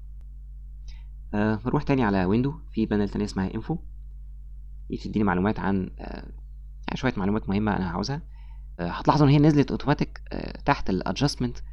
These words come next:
والبروبرتيز بانل. آه، ده عادي، يعني هو ده مكانها ال-، الطبيعي باي ديفولت، وبتفتح لي كده اول ما بتنزل. فانا لو عايز اقفلها بكليك عليها،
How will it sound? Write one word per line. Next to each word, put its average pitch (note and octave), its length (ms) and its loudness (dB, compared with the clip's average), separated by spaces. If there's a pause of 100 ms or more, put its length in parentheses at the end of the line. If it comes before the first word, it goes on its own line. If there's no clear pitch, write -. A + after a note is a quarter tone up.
(240)
والبروبرتيز - 540 4
بانل. G2 340 2 (720)
آه، G2+ 180 4
ده A#2+ 140 12
عادي، F#2+ 240 6
يعني E2+ 240 -6
هو G#2+ 100 4
ده G#2 80 6
مكانها A2 300 4
ال-، F2 180 2
الطبيعي B2 640 0
باي F#2+ 200 2
ديفولت، - 420 8 (720)
وبتفتح - 600 0
لي G#2+ 60 2
كده G2 180 4
اول G2+ 100 4
ما F#2+ 80 2
بتنزل. B2+ 300 0
فانا F#2 360 2
لو E2 120 -2
عايز F#2+ 160 2
اقفلها B2 360 0 (120)
بكليك G#2 340 -4
عليها، A2 320 -2